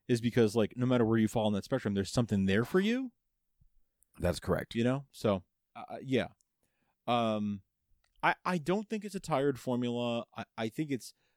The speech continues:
Speaker 1: s-, wise of Kevin Feige to keep looking at that because it,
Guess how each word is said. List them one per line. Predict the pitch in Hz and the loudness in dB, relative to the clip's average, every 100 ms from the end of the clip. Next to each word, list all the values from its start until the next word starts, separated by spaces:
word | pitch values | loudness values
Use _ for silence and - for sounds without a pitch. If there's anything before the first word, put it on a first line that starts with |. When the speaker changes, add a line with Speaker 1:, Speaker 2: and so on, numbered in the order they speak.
| _ - | _ -12
Speaker 1:
s-, | - - - - | -8 -6 -8 -10
wise | 135 120 139 117 87 98 143 - - _ _ _ _ - | -2 2 4 2 0 -4 -8 -14 -20 _ _ _ _ -4
of | 120 110 107 104 98 95 - | -2 0 -2 -6 -8 -14 -10
Kevin | 120 101 95 | -8 -6 -4
Feige | - 87 87 87 87 _ _ _ _ _ - | -4 -4 -6 -12 -14 _ _ _ _ _ -2
to | 107 95 92 - - - - | 0 0 -4 -8 -14 -14 -10
keep | - 117 | -4 -4
looking | - 104 110 110 95 | -2 -2 0 0 0
at | 85 | -2
that | 87 82 104 | -4 -4 -4
because | 117 - 175 | -4 2 2
it, | 147 | 2